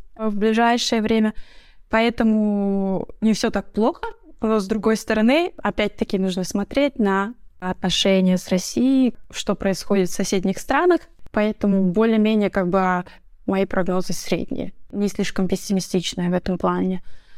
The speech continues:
Потом второе, что я думала, для предприятий,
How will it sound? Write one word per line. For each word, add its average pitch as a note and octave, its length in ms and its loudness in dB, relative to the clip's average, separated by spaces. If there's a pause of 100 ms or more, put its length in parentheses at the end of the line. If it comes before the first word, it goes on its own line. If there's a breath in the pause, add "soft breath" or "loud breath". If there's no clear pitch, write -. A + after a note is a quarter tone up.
(500 soft breath)
Потом C4+ 680 4
второе, C4 720 2
что G3+ 600 2 (120)
я G3+ 300 2
думала, G3 640 2 (200)
для G#3+ 160 4
предприятий, E4+ 960 0